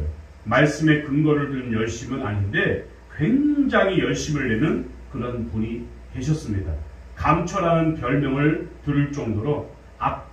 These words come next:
안 끼는 곳이 없는 그런 장로님이셨어요. 하지만 지식이 없습니다. 안타깝게도 모든 일을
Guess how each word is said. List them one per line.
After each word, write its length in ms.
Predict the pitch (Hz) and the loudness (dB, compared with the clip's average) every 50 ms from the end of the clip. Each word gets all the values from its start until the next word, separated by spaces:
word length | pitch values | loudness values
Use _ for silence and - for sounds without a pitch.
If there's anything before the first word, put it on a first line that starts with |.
| - - | -10 -4
안 340 | 117 151 170 180 175 190 | 0 0 0 0 -2 -4
끼는 320 | - 269 - 226 226 208 196 | -4 -6 -6 -6 -6 -8 -6
곳이 240 | 190 170 - - 160 | -4 -4 -2 -2 -2
없는 380 | 127 120 120 147 170 185 - - | -4 -2 0 0 0 0 -2 -6
그런 260 | 127 127 127 127 113 | -6 -6 -4 -4 -4
장로님이셨어요. 840 | 98 101 107 110 113 120 120 113 107 101 98 92 - - 90 80 78 - - - - - - - - - - | -4 -4 -4 -4 -4 -4 -4 -4 -2 -2 -4 -4 -6 -8 -8 -8 -8 -8 -10 -14 -20 -20 -20 -20 -20 -14 -2
하지만 460 | - 170 170 175 190 214 208 202 - | 2 2 2 4 4 4 4 4 2
지식이 460 | - - 190 220 - - 214 - 170 | -2 -2 -2 -2 -2 -2 -4 -2 -2
없습니다. 520 | 151 123 - - - - 104 92 85 82 82 78 - - - - - | 0 0 0 -4 -4 -4 -4 -4 -2 -2 -4 -6 -6 -10 -16 -12 -8
안타깝게도 1040 | 120 117 117 151 151 - 147 139 - - 113 101 87 92 113 156 - - - - - - - - - - 135 | -6 -6 -2 -2 -2 -2 -2 -4 -4 -4 -6 -6 -6 -4 -4 -2 -2 -2 -4 -6 -12 -14 -16 -16 -16 -6 0
모든 680 | 147 175 - 277 302 311 320 311 294 294 294 254 214 | 2 2 4 4 6 6 6 6 6 6 4 4 6
일을 500 | 170 160 180 190 - - - - - | 6 8 8 8 6 6 4 0 -4